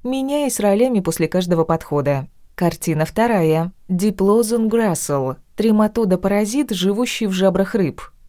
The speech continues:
Парочки изображают трематодную версию сиамских близнецов. Они постоянно пребывают в процессе совокупления. Их гениталии никогда не расцепляются. Надеюсь, они будут любить друг друга вечно. Картина третья.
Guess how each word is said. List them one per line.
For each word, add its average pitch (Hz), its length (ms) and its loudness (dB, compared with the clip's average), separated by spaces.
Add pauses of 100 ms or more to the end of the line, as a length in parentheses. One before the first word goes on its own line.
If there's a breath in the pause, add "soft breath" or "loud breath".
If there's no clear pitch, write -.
Парочки 185 580 0
изображают 151 640 0
трематодную 175 880 2
версию 185 460 0
сиамских 175 600 -2
близнецов. 185 920 -2 (160)
Они 269 280 -4
постоянно 214 560 2
пребывают 165 500 0
в - 60 -18
процессе 165 460 -4
совокупления. 156 960 -2 (360 soft breath)
Их 175 320 -2
гениталии 214 680 0
никогда 202 460 2
не 185 120 4
расцепляются. 190 920 -2 (320)
Надеюсь, 156 480 0
они 156 160 0
будут 156 300 0
любить 151 420 -2
друг 147 200 -4
друга 151 260 0
вечно. 139 520 -4 (320)
Картина 226 480 -2
третья. 160 720 -2